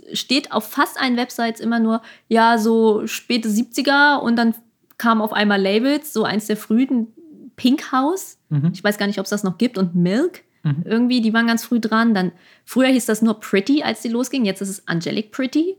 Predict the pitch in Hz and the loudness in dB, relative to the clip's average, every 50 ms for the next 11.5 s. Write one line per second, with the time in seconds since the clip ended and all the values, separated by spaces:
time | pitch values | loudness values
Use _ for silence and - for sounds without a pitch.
0 | _ - - 180 185 214 214 247 220 - 214 214 - - 226 247 254 226 - 170 | _ -10 -6 -4 -2 -2 0 0 0 -2 -2 -4 -4 -2 -2 -2 -2 -2 -2 -4
1 | 165 170 175 175 170 175 180 175 165 165 - - 170 170 170 202 269 - - - | -2 -2 0 0 0 0 0 0 -2 -4 -4 -6 -6 -2 -2 -2 -2 -2 -4 -4
2 | - 277 254 247 254 - - 233 180 175 170 175 165 - - - 185 170 202 196 | -2 0 0 0 -2 -2 -4 -4 -4 -4 -6 -8 -10 -10 -10 -12 -8 -6 -6 -4
3 | 196 190 196 202 202 220 220 226 247 - 156 147 139 - - 139 143 147 147 - | -4 -4 -6 -4 -4 -2 -2 -2 -2 -4 -4 -6 -6 -4 -6 -6 -6 -6 -6 -8
4 | - - 165 - - - 160 170 165 170 170 165 - 139 131 - - 139 143 147 | -10 -14 -14 -10 -6 -2 -2 -2 -2 -4 -6 -8 -8 -8 -6 -4 -4 -4 -4 -4
5 | 143 - 139 135 135 139 151 - - 151 - - - - 143 135 131 131 127 131 | -4 -4 -4 -4 -4 -6 -10 -10 -10 -10 -10 -8 -6 -4 -2 -2 0 -2 -2 -2
6 | - 139 135 131 120 143 123 - 165 160 143 143 139 135 143 151 139 135 147 135 | -2 -2 -2 -2 -2 -4 -6 -6 -4 -2 0 0 0 -2 -4 -6 -8 -6 -6 -6
7 | 120 123 127 123 - - - 127 - 127 107 135 147 143 - 127 - - - 143 | -6 -6 -8 -10 -10 -10 -10 -10 -8 -8 -6 -6 -6 -6 -8 -12 -14 -14 -16 -16
8 | - _ _ _ - - - - _ - 190 214 202 196 196 180 156 151 151 - | -18 _ _ _ -20 -20 -20 -20 _ 0 2 2 4 2 2 2 2 2 2 2
9 | - 170 170 165 180 165 165 165 - 160 - - - - _ _ _ _ _ _ | 2 0 2 2 2 2 2 0 -2 -4 -4 -4 -8 -14 _ _ _ _ _ _
10 | - 185 170 - 202 - - 190 170 - - - - - - _ _ _ - 202 | -8 -6 -4 -4 -4 -4 -4 -6 -6 -8 -12 -16 -18 -20 -20 _ _ _ 0 2
11 | 208 202 190 190 190 196 202 - - | 4 6 6 6 6 4 2 0 -2